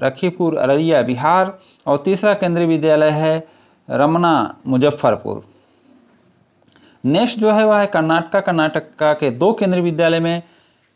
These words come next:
बाल वाटिका की क्लास चलेंगी। पहला केंद्रीय विद्यालय है नंबर वन एयरफोर्स स्टेशन बेंगलुरु और दूसरा है केंद्रीय विद्यालय एमईजी सेंटर स्टेशन जॉन्स रोड सिवान चेट्टी गार्डन बेंगलुरु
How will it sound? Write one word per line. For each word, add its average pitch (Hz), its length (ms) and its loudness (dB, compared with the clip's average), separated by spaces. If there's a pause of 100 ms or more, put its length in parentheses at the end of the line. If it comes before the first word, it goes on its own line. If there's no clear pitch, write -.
(200)
बाल 131 160 2
वाटिका 151 280 2
की 151 140 -4
क्लास 151 280 0
चलेंगी। 160 440 -2 (300)
पहला 160 240 2
केंद्रीय 175 300 -2
विद्यालय 170 360 0
है 170 140 0
नंबर 143 260 2
वन 143 200 0
एयरफोर्स 139 540 -2
स्टेशन 135 540 -2 (340)
बेंगलुरु 151 500 2
और 160 220 2
दूसरा 147 320 -2
है 160 80 0
केंद्रीय 147 380 -2
विद्यालय 139 580 0 (500)
एमईजी 180 600 -2
सेंटर 156 540 0
स्टेशन 139 400 -2
जॉन्स 139 360 0
रोड 127 240 0
सिवान 135 420 0 (220)
चेट्टी 135 380 -4
गार्डन 117 380 0
बेंगलुरु 113 460 -2